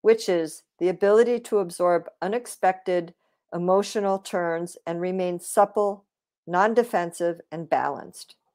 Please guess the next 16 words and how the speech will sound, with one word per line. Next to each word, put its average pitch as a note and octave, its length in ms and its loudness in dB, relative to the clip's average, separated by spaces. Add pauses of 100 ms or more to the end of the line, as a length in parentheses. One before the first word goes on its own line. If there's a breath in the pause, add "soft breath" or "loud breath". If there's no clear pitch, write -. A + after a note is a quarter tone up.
(680)
To G#3+ 80 0
be A3+ 120 8
able A#3+ 220 6
to B3 140 -4
summon G3+ 400 0
a F3 40 2
wide F3+ 400 4
range F3 300 -2
of F3+ 180 -6
positive F#3 540 0
emotions, E3 760 -6 (520)
fun, F#3+ 600 0 (320)
joy, E3+ 500 2 (640)
fighting G3 380 6
spirit, F3+ 600 -2 (200)
humor, E3+ 560 -4